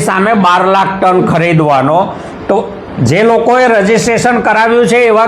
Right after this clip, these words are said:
ઘણા ખેડૂતોની મગફળી તણાઈ ગઈ છે અથવા બગડી ગઈ છે, કામની નથી રહી. તો ઉલટા કોઈ ખેડૂતની મગફળી બચી ગઈ છે પણ રજિસ્ટ્રેશન નથી થયું, તો એવા ખેડૂતોનું નવેસરથી રજિસ્ટ્રેશન કરી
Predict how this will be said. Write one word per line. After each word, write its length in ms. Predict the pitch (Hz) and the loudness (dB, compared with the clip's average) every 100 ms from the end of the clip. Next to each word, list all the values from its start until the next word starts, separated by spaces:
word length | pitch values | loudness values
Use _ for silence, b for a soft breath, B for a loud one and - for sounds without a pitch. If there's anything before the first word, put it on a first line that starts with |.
| 185 | 2
ઘણા 240 | 190 240 202 | 0 0 0
ખેડૂતોની 500 | 220 226 220 214 220 208 | 0 2 2 0 0 0
મગફળી 420 | 170 196 202 202 | -2 -2 0 0
તણાઈ 340 | 202 190 208 208 | 0 0 0 2
ગઈ 140 | 220 214 | 2 2
છે 100 | 240 247 | 2 2
અથવા 280 | 180 190 196 185 | 2 0 2 2
બગડી 320 | 180 190 180 | 2 2 2
ગઈ 160 | 151 151 - | 0 -2 -2
છે, 100 | 208 233 - B B B - - | -4 -4 -10 B B B -14 -8
કામની 400 | - 180 190 196 180 | -2 0 2 2 2
નથી 320 | 165 165 233 185 | 0 2 0 2
રહી. 200 | 147 143 143 - - - | 0 -2 -6 -12 -10 -2
તો 80 | 226 226 | 0 2
ઉલટા 380 | 196 190 233 233 233 | 2 0 0 0 0
કોઈ 240 | 208 254 269 | 0 2 2
ખેડૂતની 480 | 190 214 214 214 214 | 0 2 2 0 0
મગફળી 560 | 190 156 - 220 269 277 | 0 0 -2 -2 0 0
બચી 280 | 254 185 226 214 | 0 0 0 2
ગઈ 180 | 214 214 | 2 2
છે 80 | 214 | 0
પણ 200 | 214 202 165 | 0 0 0
રજિસ્ટ્રેશન 640 | 160 220 214 277 202 254 262 | 0 0 0 0 0 0 2
નથી 260 | 214 170 185 | 0 0 0
થયું, 260 | 160 135 123 - B B | 0 0 -2 -6 B B
તો 60 | 208 214 165 | -2 0 2
એવા 240 | 160 208 220 | 2 0 0
ખેડૂતોનું 680 | 190 185 196 202 202 214 180 | 0 2 2 0 0 2 2
નવેસરથી 640 | 160 190 202 185 175 190 190 | 0 0 0 0 0 0 0
રજિસ્ટ્રેશન 680 | 160 160 170 190 165 175 170 165 | 0 2 0 0 0 2 0 0
કરી 300 | 170 185 269 | 0 2 0